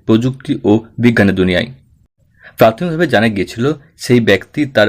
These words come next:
মস্তিষ্ককে ব্যবহার করে অর্থাৎ টেলিপ্যাথির মাধ্যমে ভিডিও গেম বা অনলাইন দাবা খেলতে পারছেন। কিন্তু এবার নিউরোলিঙ্কের তরফে জানানো হলো এই ইমপ্ল্যান্টে সমস্যা দেখা দিয়েছে। কী সমস্যা?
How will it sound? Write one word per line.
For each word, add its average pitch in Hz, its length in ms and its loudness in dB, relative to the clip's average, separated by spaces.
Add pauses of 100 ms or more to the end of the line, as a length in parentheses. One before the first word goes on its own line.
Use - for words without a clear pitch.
(120)
মস্তিষ্ককে 131 540 -6
ব্যবহার 107 300 2
করে 104 220 0 (120)
অর্থাৎ 113 220 0 (440)
টেলিপ্যাথির 147 540 0
মাধ্যমে 104 380 0 (400)
ভিডিও 120 360 4
গেম 151 120 0 (140)
বা 101 80 8 (360)
অনলাইন 135 340 2
দাবা 101 280 4
খেলতে 98 200 -2
পারছেন। 87 280 -2 (1040)
কিন্তু 135 260 2 (180)
এবার 120 140 6 (320)
নিউরোলিঙ্কের 156 540 2
তরফে 147 260 0 (100)
জানানো 110 260 2
হলো 98 180 -2 (420)
এই 120 80 4 (160)
ইমপ্ল্যান্টে 139 460 0 (320)
সমস্যা 120 320 0
দেখা 92 160 -2
দিয়েছে। 87 240 -4 (920)
কী 165 160 2
সমস্যা? 101 300 0